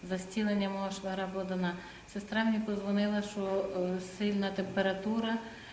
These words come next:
і не знаємо, що з ним є, але, напевно, камінь у нирці, обстежили, дійсно в нього камінь у нирці, почали капати, і то, і сьо, і йому нічого не помагає. Вона дзвонила за того, щоб я сказала отцю Олегу, щоб помолився за нього. Я, е,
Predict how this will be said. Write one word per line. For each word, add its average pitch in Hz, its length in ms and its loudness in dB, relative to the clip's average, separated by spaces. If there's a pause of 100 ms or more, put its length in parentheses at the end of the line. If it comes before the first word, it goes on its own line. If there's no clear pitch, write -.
(220)
і 202 360 2
не 202 140 4
знаємо, 214 360 6
що 214 120 2
з 202 80 0
ним 202 280 6
є, 208 360 4
але, 202 80 2
напевно, 202 480 4
камінь 196 420 4
у 202 40 6
нирці, 208 400 4
обстежили, 196 580 0
дійсно 214 280 0
в 202 60 2
нього 185 240 2
камінь 196 320 0
у 196 40 2
нирці, 196 340 2
почали 190 460 -2
капати, 196 440 0 (100)
і 185 540 0
то, 196 100 -2
і 196 100 -2 (120)
сьо, 190 100 0
і 180 220 0
йому 180 180 0 (120)
нічого 196 180 0
не 190 100 -2
помагає. 175 480 -2 (400)
Вона 214 200 4
дзвонила 214 400 6
за 208 80 4
того, 214 220 2
щоб 202 200 -2
я 202 100 0
сказала 202 340 2
отцю 196 280 0
Олегу, 196 280 4
щоб 190 140 -4
помолився 196 640 0
за 170 80 -2
нього. 170 260 0
Я, 202 220 4
е, 214 100 0